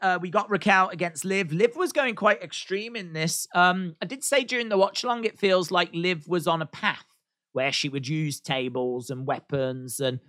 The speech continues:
all of this. And then Tegan Knox came in and she seemed to settle down for a few weeks. Well, this match,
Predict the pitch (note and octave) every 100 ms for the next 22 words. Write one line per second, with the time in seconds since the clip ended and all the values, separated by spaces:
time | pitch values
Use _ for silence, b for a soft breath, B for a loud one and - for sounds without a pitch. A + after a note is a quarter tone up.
0 | b b b C#3+ C#3 D3+ C#3+ - E3 G3
1 | A#3 - A3+ G3+ G3+ G3 G3+ - - C3+
2 | A#2+ A#2+ B2 C3 D3 C#3+ F3+ F3 E3 D#3
3 | F#3 - D3+ G3 F3+ D3+ C3+ B2+ - A2+
4 | A#2 A#2 - - _ _ - C3 B2 E3
5 | E3 - C#3 - - -